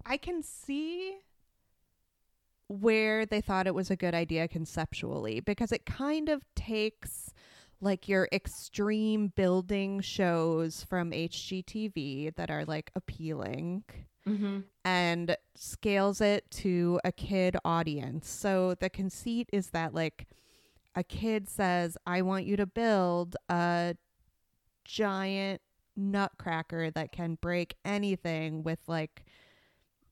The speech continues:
Speaker 1: swords for hands, and, uh, smoothies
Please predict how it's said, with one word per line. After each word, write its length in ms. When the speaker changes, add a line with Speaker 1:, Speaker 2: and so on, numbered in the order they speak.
Speaker 1:
swords 460
for 140
hands, 720
and, 280
uh, 180
smoothies 840